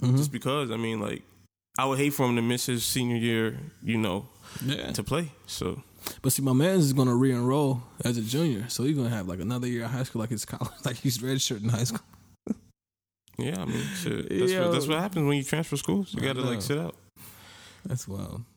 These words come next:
Speaker 1: No, I mean, nah, that school though. I mean, like, classes and shit. His classes aren't transferring. Not like you can't play a year in college,
Speaker 2: Mm-hmm.
Speaker 1: nigga. <laughs> Like, you still gotta go to school for another year. It's just like, yo, he's,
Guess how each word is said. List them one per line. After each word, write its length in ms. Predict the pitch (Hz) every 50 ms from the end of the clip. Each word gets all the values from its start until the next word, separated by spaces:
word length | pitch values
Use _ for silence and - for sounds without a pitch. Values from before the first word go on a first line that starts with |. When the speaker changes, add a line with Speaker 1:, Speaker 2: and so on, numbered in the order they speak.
| _ _ _ -
Speaker 1:
No, 140 | 131 139 156
I 60 | 165
mean, 180 | 160 156 151 151
nah, 260 | 151 139 123 127 123
that 300 | 131 131 131 127 120 120
school 400 | - - - 135 180 196 160 131
though. 260 | 107 90 87 82 117
I 60 | - -
mean, 380 | - - 113 113 - - - - _ _ _ _ _ _ _ _ _ _ _ _ _ _ _ _ _ _ _ _ _ _ _ _ _ _ -
like, 240 | - 85 - - -
classes 520 | - - 117 135 143 131 - 113 104 - 110
and 80 | 110
shit. 200 | - - - -
His 160 | - 117 117
classes 440 | - - 123 120 135 127 - 110 104
aren't 280 | 95 92 87 - - -
transferring. 580 | - - 101 90 95 - - 92 - - 139 - - - - _ _ _ _ _ _ _ _ _ _ _ _ _ _ _ _ _ _ -
Not 280 | - 82 95 110 110 98
like 240 | 107 101 107 - 143
you 80 | -
can't 200 | - - 101 87
play 220 | - - 131 120 110
a 40 | 98
year 340 | 95 101 113 113 101 95 107 120
in 60 | 117
college, 460 | 123 - 123 123 147 110 107 92 113 -
Speaker 2:
Mm-hmm. 100 | - 117
Speaker 1:
nigga. 120 | 113 123
<laughs> 40 | 131
Like, 120 | 143 -
you 60 | 151 147
still 240 | - - - - 156
gotta 140 | 160 123 110
go 100 | 107 113
to 60 | 113
school 260 | - - - 139 127
for 120 | - - 107
another 200 | 110 107 90 80
year. 520 | 98 135 160 156 143 143 - - 135 - - - - - - - - -
It's 240 | - - 123 127 131
just 200 | 127 123 120 -
like, 200 | 101 107 107 92
yo, 260 | 92 113 127 127 120
he's, 300 | 113 123 135 147 131 117